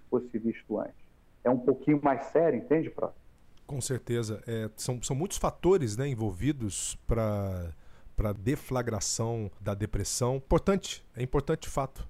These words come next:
Speaker 2: Famílias e amigos, técnicos, todos os membros das equipes técnicas, né, estarem atentas a esses detalhes. E é um pensamento retrógrado, né, você não ter hoje um psicólogo, por exemplo, numa equipe,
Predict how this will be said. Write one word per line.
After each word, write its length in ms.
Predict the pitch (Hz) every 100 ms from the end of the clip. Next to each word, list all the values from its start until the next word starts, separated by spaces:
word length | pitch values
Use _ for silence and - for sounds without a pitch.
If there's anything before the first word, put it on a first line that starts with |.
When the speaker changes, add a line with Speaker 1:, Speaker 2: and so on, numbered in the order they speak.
| - -
Speaker 2:
Famílias 640 | - 92 117 147 127 98
e 60 | 92
amigos, 560 | 85 131 135 113 -
técnicos, 840 | - 131 - 117 - 107 - - - - -
todos 200 | 127 107
os 120 | 98
membros 680 | 95 117 107 95 - - -
das 140 | 90 98
equipes 340 | 95 104 -
técnicas, 560 | - 110 113 98 87 85
né, 180 | 101 113 - - -
estarem 360 | - - 104
atentas 640 | 110 - 107 104 107 - - - - -
a 120 | 107
esses 380 | 107 113 - 113
detalhes. 720 | 113 113 113 104 92 - - - -
E 120 | 139
é 40 |
um 60 | 262
pensamento 460 | 254 - 151 185
retrógrado, 600 | 170 135 - 147 180 110 101
né, 140 | 104 127
você 260 | 107 -
não 140 | 117 107
ter 160 | 113
hoje 320 | 113 110 110 110
um 60 |
psicólogo, 640 | 101 - 107 - 104 101 92
por 160 | 104
exemplo, 260 | 90 98 98
numa 160 | 95 90
equipe, 500 | - 113 110 110